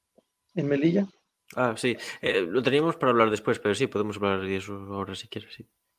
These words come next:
Speaker 1: Sí, porque ta-, bueno, sí, porque mencionaste migración y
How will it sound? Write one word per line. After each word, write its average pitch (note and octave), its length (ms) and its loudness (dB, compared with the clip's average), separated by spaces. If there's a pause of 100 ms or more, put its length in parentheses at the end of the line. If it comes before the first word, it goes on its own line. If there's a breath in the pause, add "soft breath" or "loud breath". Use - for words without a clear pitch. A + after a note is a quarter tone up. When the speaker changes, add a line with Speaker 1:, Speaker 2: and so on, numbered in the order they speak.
(160)
Speaker 1:
Sí, G#3+ 180 4
porque F3+ 220 4
ta-, E3 340 6
bueno, F3+ 320 0
sí, - 140 -6
porque E3+ 180 -2
mencionaste E3 600 2 (240)
migración D#3 440 -6
y C#3+ 340 2